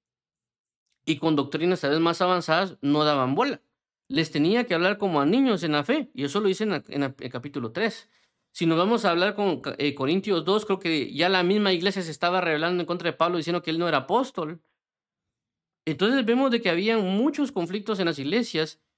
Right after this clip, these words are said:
Si vemos otras iglesias que en la Biblia aparece, por ejemplo, el caso de Santiago,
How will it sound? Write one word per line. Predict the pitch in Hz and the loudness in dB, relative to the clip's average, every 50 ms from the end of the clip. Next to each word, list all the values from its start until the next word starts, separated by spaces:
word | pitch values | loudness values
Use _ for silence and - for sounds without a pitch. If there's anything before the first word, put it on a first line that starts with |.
| _ _ _ | _ _ _
Si | - - 175 165 | -6 0 2 4
vemos | 156 165 180 190 196 190 165 - - - | 4 4 4 4 4 2 0 0 -4 0
otras | 185 233 277 277 - - 180 170 160 147 - 165 | 2 2 2 2 0 -2 0 0 0 -2 -4 -8
iglesias | 151 147 156 175 175 - - 175 - | -6 -4 -4 -4 -4 -4 -4 -8 -6
que | - 156 | -4 -2
en | 143 | 0
la | 131 127 | 0 0
Biblia | 139 143 151 151 165 | 0 -2 0 0 -2
aparece, | 160 - 170 - 139 147 180 170 | -2 -2 -2 -2 -2 -2 -4 -6
por | 156 123 127 | -6 -6 -6
ejemplo, | 135 139 143 - 143 | -4 -6 -6 -6 -8
el | 131 | -6
caso | - 143 139 156 | -6 -6 -6 -6
de | 160 | -6
Santiago, | - 160 160 160 156 165 143 131 139 156 156 - | -4 -2 -2 -2 0 0 0 0 0 -2 -4 -8